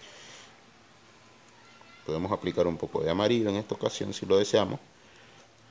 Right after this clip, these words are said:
Y automáticamente vamos a tener listo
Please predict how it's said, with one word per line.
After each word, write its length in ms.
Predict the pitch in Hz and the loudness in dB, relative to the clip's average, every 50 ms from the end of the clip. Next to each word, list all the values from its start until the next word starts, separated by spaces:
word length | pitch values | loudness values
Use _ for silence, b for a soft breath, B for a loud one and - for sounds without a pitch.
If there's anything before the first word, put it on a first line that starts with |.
| b b b b b b b b b - - - - - - - - - - - - - - b b b b b b b b b b - - | b b b b b b b b b -20 -20 -20 -20 -20 -20 -20 -20 -20 -20 -20 -20 -20 -20 b b b b b b b b b b -18 -14
Y 40 | - | -14
automáticamente 920 | - - - - 76 80 87 - - 98 - - 101 101 92 92 92 - 90 | -12 -10 -8 -6 -4 -2 -2 -2 -4 -2 0 0 2 2 0 -2 -2 0 0
vamos 220 | 90 82 85 85 - | 0 0 0 -2 -2
a 100 | 92 85 | -4 -2
tener 360 | - 82 78 82 87 90 - - - | -2 -2 -2 0 -2 -4 -6 -8 -10
listo 540 | - 85 87 123 139 - - - - - | -6 -6 -4 -4 -4 -6 -8 -10 -10 -16